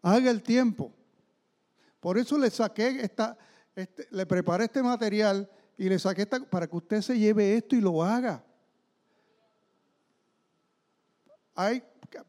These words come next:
usted puede llevar mucho tiempo en el evangelio, quizás nunca lo ha hecho. Esto es importante. Porque si usted organiza su, su testimonio, lo puede dar rápidamente, va a estar a, a, a, a flor de labios, como dice.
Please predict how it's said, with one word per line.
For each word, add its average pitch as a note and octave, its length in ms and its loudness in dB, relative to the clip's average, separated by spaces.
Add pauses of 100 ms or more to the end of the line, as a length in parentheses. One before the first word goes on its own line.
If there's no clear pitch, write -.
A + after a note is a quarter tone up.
usted G#3 200 -8
puede A3+ 200 -4
llevar A#3+ 220 0
mucho B3 280 -6
tiempo B3 240 -4
en A#3+ 60 2
el A#3+ 60 0
evangelio, A#3+ 380 0
quizás G3 260 -4
nunca G#3 260 -2
lo F3 120 -2
ha G3 80 0
hecho. A#3+ 260 -6 (280)
Esto - 260 -2
es C#4 60 4
importante. A3+ 680 -2 (960)
Porque F#3+ 260 -4
si G3 160 -6
usted G#3+ 240 2
organiza B3 480 2
su, G#3+ 320 -2 (240)
su - 240 0
testimonio, G3+ 880 4 (520)
lo F#3+ 120 0
puede G#3 280 6
dar G#3 220 2
rápidamente, G#3 720 -2
va F3+ 80 0
a F#3 40 -2
estar G#3 200 -2
a, - 880 -6
a, F3 440 -2
a, D#3+ 200 -4
a D#3 40 2
flor G#3+ 260 6
de A3 200 6
labios, B3 380 6
como E3 220 -2
dice. D3 340 -4